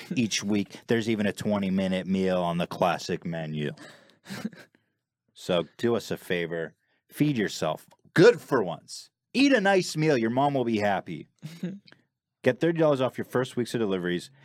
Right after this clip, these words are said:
Speaker 2: by going to hellofresh dot com and use the code H three podcast. Thank you to them. And we've got Quip. I love Quip.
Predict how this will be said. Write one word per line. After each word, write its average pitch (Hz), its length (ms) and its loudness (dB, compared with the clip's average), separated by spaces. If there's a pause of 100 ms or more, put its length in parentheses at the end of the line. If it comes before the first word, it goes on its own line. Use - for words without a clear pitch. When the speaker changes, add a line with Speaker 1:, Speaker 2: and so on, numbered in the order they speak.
(200)
Speaker 2:
by 85 100 2
going 90 220 0
to 82 80 -4
hellofresh 131 760 -2
dot 123 220 2
com 90 460 -4 (340)
and 82 220 -4
use 143 500 0
the 165 120 0
code 87 540 0 (320)
H 101 380 -2 (160)
three 95 420 0 (240)
podcast. - 1040 -4 (1300)
Thank 95 240 0
you 76 60 -4
to 78 60 -4
them. 67 200 -8 (960)
And 92 640 0
we've 104 240 0
got 117 260 0
Quip. 494 360 0 (1080)
I - 80 -4
love 107 240 0
Quip. 76 260 -8